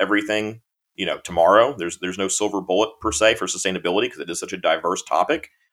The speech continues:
But if we could help the industry, particularly around footwear, using shoes and consumer products as a mechanism of storytelling and infusing these concepts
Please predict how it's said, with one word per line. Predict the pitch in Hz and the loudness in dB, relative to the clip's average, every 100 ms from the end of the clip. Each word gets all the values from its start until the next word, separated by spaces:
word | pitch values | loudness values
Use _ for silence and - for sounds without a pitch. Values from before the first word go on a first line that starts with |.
| _ - | _ 4
But | 95 90 - _ | 6 6 2 _
if | 101 107 | -4 0
we | 139 | 2
could | 147 - - - | 2 0 -8 -2
help | 139 123 - 78 - _ | 4 4 2 -10 -18 _
the | 98 104 | -2 2
industry, | 117 117 - - 76 50 - _ | 2 2 0 -2 -6 -6 -14 _
particularly | 90 143 143 143 | -2 0 4 4
around | 117 117 107 | 4 4 2
footwear, | 131 110 85 58 - - | 0 2 0 -2 -8 -4
using | 92 113 120 117 | -2 2 2 2
shoes | 113 - 117 113 113 110 | 2 0 2 4 2 2
and | 95 90 | -2 -2
consumer | 98 92 113 101 | -2 0 0 0
products | - 98 104 104 - - | 4 6 6 4 0 2
as | 87 90 90 87 - _ _ _ - | 6 6 4 0 -8 _ _ _ -6
a | 92 | -4
mechanism | 92 101 107 104 101 101 95 | 2 0 2 0 2 0 0
of | 85 | -2
storytelling | - 101 101 101 101 101 101 101 98 | 0 2 4 4 2 2 2 2 0
and | 82 76 - | -4 -8 -8
infusing | 92 92 110 113 104 95 90 | -8 -4 -2 0 2 2 0
these | 85 82 85 - - | -4 -4 -6 -8 -2
concepts | 101 104 104 98 98 - - | 4 4 4 6 6 4 -4